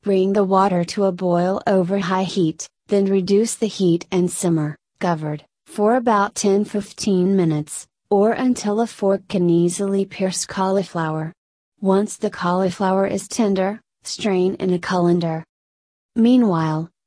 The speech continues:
add the onion and garlic to a small pan. Sauté over medium heat until golden brown. Add the onion and garlic mixture to the large pot used to cook cauliflower, along with the cream cheese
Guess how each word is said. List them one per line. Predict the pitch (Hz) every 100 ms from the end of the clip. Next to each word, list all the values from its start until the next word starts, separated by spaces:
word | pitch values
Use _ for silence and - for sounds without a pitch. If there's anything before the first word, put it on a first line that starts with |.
| -
add | 180 185
the | 208 226
onion | - 185 190 208
and | 202 196
garlic | 175 170 170 175 -
to | 208
a | 202
small | 196 - 180 175
pan. | - 170 156 156 - _ _ _ -
Sauté | - 226 220 190 185 -
over | 180 180
medium | 180 185 185 202 208
heat | - 208 208
until | 196 180 - 185
golden | 196 185 180 185 185
brown. | 175 175 160 156 156 _ _ _ _ _ _ _
Add | 180 180 190
the | 220 -
onion | 185 185 196 202
and | 196
garlic | 190 175 156 147 -
mixture | 202 180 - - 180 175
to | -
the | 185 175
large | 170 175 170 -
pot | - 170 151 - 190
used | 175 165 -
to |
cook | 175 - 180 - -
cauliflower, | 196 170 170 175 - 175 175 165 160 160 _ -
along | 196 185 185 196
with | 190 185
the |
cream | 175 220 220 233
cheese | - 190 170 170